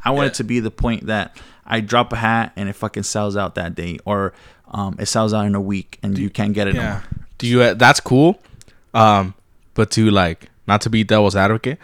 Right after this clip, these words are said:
Speaker 3: but do you feel like that could price out, like, your real fans and your biggest supporters? Like, if they can't get it, like, like, when someone wants a P S five, but then
Speaker 1: Yeah.
Speaker 3: this guy bought ten of 'em, and now you gotta, like, can't buy one? Like, do you ever worry about that a little bit?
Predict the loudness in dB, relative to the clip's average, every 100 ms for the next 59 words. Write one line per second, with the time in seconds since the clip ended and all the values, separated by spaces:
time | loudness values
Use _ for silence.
0 | -20 -20 -10 -2 2 2 6 6 6 6
1 | 4 2 0 2 4 4 4 4 0 -2
2 | -2 0 -2 -2 -2 -2 -6 -8 -6 -4
3 | -4 -8 -4 -2 -2 -2 -6 -6 -6 -6
4 | -6 -6 -4 -2 -2 -4 -6 -12 -20 -20
5 | _ _ _ 2 2 2 0 2 4 6
6 | 6 4 2 2 2 2 4 6 4 0
7 | -4 0 0 0 2 6 6 6 4 4
8 | 2 4 2 0 -8 _ -2 4 4 4
9 | 4 4 4 2 0 0 2 2 2 0
10 | -6 _ -20 _ 0 2 6 8 8 8
11 | 8 6 6 4 4 4 2 0